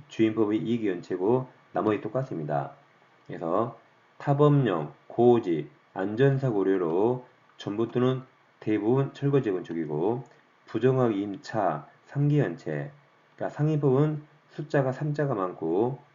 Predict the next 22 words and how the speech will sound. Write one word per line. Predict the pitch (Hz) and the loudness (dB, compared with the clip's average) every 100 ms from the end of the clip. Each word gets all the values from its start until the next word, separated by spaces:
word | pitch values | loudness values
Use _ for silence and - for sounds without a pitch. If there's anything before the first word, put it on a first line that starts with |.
| _ _ - | _ _ -10
주임법은 | - 113 113 110 110 147 147 - _ _ | 0 2 2 2 4 4 2 -6 _ _
숫자가 | - 147 - 117 | -10 -8 -4 -2
이 | 110 98 | -2 -4
자가 | 113 90 | -4 -4
많다 | 80 78 | -4 -8
했죠. | 73 107 87 69 - _ _ - _ _ - | -4 -2 -2 -2 -10 _ _ -20 _ _ -6
임대인과 | 110 113 117 139 139 135 | -2 0 4 6 6 6
임차인이 | 107 98 98 110 107 110 | 4 0 -4 -2 -2 -2
합의하에 | 143 147 143 147 143 | -2 2 4 4 2
보호상 | - 104 98 - 80 80 117 135 - _ _ _ _ _ _ _ - _ | 0 0 0 -2 -4 -2 -2 -4 -10 _ _ _ _ _ _ _ -20 _
목적물 | - 110 110 147 147 139 143 143 143 - | -2 -2 0 4 4 6 6 4 2 -6
전부 | - 113 117 123 123 | -6 -2 2 4 4
일부가 | 95 98 101 98 87 95 123 143 - _ _ - | 0 -4 -2 0 2 2 0 -2 -12 _ _ -6
임대인 | 110 113 123 135 123 123 | -2 0 2 4 2 0
동의 | 123 127 123 | 0 2 2
없이 | 110 101 - 127 | 2 0 -2 -2
무단전대, | 95 90 101 92 85 80 85 78 71 - _ _ _ | -2 -2 -2 -2 -4 -2 -2 -2 -4 -10 _ _ _
멸실해서 | - 101 104 110 135 120 113 101 95 120 139 - - - | -2 2 4 2 4 6 6 4 4 2 0 -8 -18 -8
임대차 | 104 107 127 127 | -2 4 4 4
목적 | 113 107 110 - | 0 2 -2 -2
달성 | 87 82 92 | -8 -6 -6
못합니다. | 95 95 85 78 82 113 139 | -4 -2 -4 -2 0 0 -2